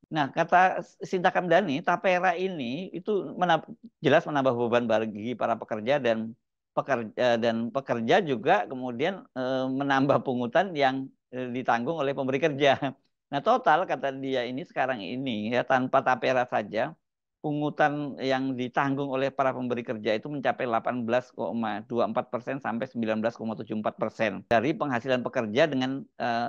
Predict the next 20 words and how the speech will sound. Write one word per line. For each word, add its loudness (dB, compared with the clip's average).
ini, 0
ini 0
ad-, 0
ada 4
rinciannya 0
dia 0
menyebutnya. -8
Misalnya -4
jaminan -2
sosial -4
ketenagakerjaan, -2
kemudian, 0
eh, 0
jaminan 0
hari 0
tua 4
tiga -2
koma -4
tujuh -8
persen, -2